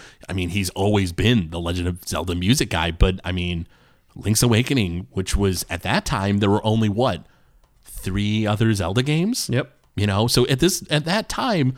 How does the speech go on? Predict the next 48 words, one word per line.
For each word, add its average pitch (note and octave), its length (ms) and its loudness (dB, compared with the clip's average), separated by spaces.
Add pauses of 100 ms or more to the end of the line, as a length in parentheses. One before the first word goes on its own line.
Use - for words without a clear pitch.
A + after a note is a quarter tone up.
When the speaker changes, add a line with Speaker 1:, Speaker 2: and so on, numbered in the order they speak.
(440)
Speaker 1:
there D3 120 2
was E3+ 100 2
a C#3+ 60 2
quarter G3 640 2
of E3 120 0
the D#3+ 80 2
Zelda D#3+ 340 4
games D3+ 260 2
out F3 200 2
there B2+ 140 6
that C#3+ 280 2
Koji D3+ 300 2
Kondo G#3 360 4
didn't G3 280 8
do. D3+ 460 6
Speaker 2:
It's - 120 -18
true. C#3+ 280 -2 (180)
Speaker 1:
You G2 120 0
know, G#2+ 340 4
I A2+ 80 4
mean, G#2+ 220 4
obviously E2+ 400 -4
that's, E2+ 280 -8 (240)
you F#2+ 60 -2
know, D2 100 -6
formula's A2 540 6
changed G2+ 340 2
a F#2+ 40 0
bit F2+ 180 -4
these F#3 280 4
days, F#2+ 420 2 (420)
but, D#3+ 160 2
uh, C3+ 500 0
but B2+ 120 -2
yeah, C4+ 140 0
no, B3 200 2
they, A2 160 2
they, C3 360 2
uh, G#2 340 0 (100)
they G#2+ 120 0
did E3+ 140 2
an G#2+ 220 4
awesome B2+ 340 2
job, A#2 360 0
uh, D#2+ 160 -6
Ishikawa G#2+ 680 0
and, F2+ 120 0
uh, E2 300 -6